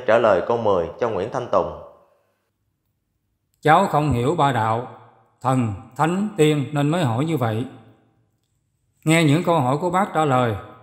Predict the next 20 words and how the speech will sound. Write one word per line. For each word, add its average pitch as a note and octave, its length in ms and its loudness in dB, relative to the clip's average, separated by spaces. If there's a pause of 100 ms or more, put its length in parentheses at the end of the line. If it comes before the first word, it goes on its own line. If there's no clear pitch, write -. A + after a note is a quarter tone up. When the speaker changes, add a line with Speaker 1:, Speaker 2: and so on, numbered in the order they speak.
(260)
Speaker 2:
để B2 200 -2
biết F#3 220 0
rõ C3+ 180 0
thêm. D3 260 2 (1600)
Speaker 1:
Câu B2+ 100 2
mười A2+ 140 2
một. E2+ 320 0 (1300)
Vị G2 240 0
tiên C#3 240 0
chủ G#2+ 160 2
thế D#3 120 -4
giới C#3+ 460 2
và G#2+ 160 2
tiên B2+ 260 -6
bà, F#2+ 420 2 (300)
hai C#3 180 0
vị A2+ 180 0
này G2 360 0
có D3+ 60 -2
chịu F#2+ 300 -2